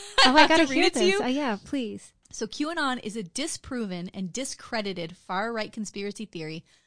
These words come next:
Speaker 1: alleging that a secret cabal of Satan-worshipping,
Speaker 2: Mm-hmm.
Speaker 1: cannibalistic pedophiles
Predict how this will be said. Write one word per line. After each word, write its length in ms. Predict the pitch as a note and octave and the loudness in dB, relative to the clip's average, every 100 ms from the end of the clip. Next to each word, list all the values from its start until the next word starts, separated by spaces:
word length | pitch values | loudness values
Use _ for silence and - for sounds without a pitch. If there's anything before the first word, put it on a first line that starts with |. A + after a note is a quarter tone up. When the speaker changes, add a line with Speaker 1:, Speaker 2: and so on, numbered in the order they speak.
| _ | _
Speaker 1:
alleging 420 | F3+ G3+ G#3+ C4 A#3+ | -6 -4 -4 -4 -4
that 100 | G3 | -6
a 60 | |
secret 420 | F#3 - A3+ C#4 - | -8 -10 -10 -10 -10
cabal 640 | G#3+ F3+ F3 E3+ E3+ G#3+ - | -10 -4 0 0 -2 -6 -8
of 140 | G3 | -8
Satan-worshipping, 1120 | - - - C#4 E4+ C#4+ A#3 A#3 A#3+ A#3 A#3 | -10 -10 -6 -6 -6 -6 -6 -6 -8 -2 0
Speaker 2:
Mm-hmm. 160 | A3+ A3+ | 2 0
Speaker 1:
cannibalistic 840 | A3 C4+ C#4+ C4 A#3+ - A#3 _ | 0 -2 -4 -4 -6 -6 -8 _
pedophiles 800 | - B3 C4+ - D#3+ D#3+ E3 | -6 -4 -4 -4 -4 -4 -6